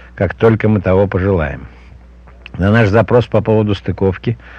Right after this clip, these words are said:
они объяснили нам, что это не проблема, ибо лесногрудский летательный аппарат обладает способностью герметического примыкания к любому предмету любой конфигурации и конструкции. Это должно быть какое-то свойство электромагнитного примыкания.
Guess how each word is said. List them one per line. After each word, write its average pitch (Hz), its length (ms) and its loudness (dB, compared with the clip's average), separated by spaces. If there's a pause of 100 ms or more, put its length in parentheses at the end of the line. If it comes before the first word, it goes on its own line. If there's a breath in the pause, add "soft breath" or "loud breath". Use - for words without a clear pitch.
(240 loud breath)
они 104 220 2
объяснили 110 480 2
нам, 117 180 4
что - 180 0
это 107 140 0
не 107 140 2
проблема, 98 600 2 (440 loud breath)
ибо 98 180 0
лесногрудский 110 640 0
летательный 107 600 2
аппарат 98 360 2
обладает 101 440 2
способностью 107 680 -2
герметического 98 800 0
примыкания 98 640 0
к - 80 -8
любому 95 480 2
предмету 95 520 0
любой 95 320 2
конфигурации 87 760 -2
и 85 40 -4
конструкции. 76 720 -8 (680 loud breath)
Это 107 160 -2
должно 110 340 4
быть 104 140 0
какое-то 104 400 0
свойство 104 540 0
электромагнитного 90 920 -2
примыкания. 73 680 -6